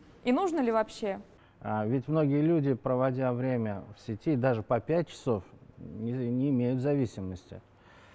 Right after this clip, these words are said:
Speaker 1: Как определить тогда рамки зависимости и независимости?
Speaker 2: Понимаете,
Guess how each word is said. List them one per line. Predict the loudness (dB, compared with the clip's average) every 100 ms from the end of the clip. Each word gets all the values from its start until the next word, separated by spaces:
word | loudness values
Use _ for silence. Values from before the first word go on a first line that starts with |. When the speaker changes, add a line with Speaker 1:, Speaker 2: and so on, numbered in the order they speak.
| -20 -20 0
Speaker 1:
Как | 0 2
определить | 0 2 2 2 -2 -4
тогда | -4 0 4 4 6
рамки | 4 2 2
зависимости | 4 4 0 -2 -2 -4
и | -6 0
независимости? | 2 2 0 -4 -6 -8 -10 -12 -12 -14 -14 -4
Speaker 2:
Понимаете, | 0 0 2